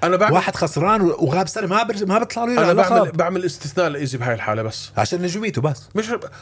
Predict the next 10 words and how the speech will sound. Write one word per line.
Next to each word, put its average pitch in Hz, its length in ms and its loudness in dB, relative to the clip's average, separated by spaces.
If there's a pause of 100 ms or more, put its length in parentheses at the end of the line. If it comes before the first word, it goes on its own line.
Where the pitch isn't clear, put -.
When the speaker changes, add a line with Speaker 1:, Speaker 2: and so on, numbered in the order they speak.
(200)
Speaker 1:
عشان 240 360 2
نجوميته، 170 340 2
Speaker 2:
بس. 165 200 -2
Speaker 1:
عشان 196 260 0
نجوميته 175 320 2
واحد. 196 280 0 (380)
اثنين، 220 360 -2 (160)
عشان 214 280 -2 (300)
هو 240 220 2
كان، 226 240 -2